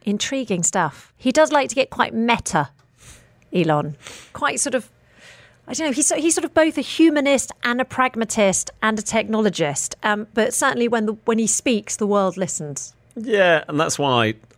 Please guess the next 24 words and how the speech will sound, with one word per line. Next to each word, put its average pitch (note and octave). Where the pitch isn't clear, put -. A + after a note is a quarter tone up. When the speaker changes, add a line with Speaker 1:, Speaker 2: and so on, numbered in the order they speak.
Speaker 2:
I A2
think G#2+
he G#2+
likes G2+
dropping G2
these F2
bombshells, F2+
these G2+
sort F#2
of -
narrative G2
bombshells F2
where F2+
you're G#2
just -
not G#2+
quite G2
sure F#2+
what F#2
you're F#2+
gonna F2
get E2+
from E2
him. D#2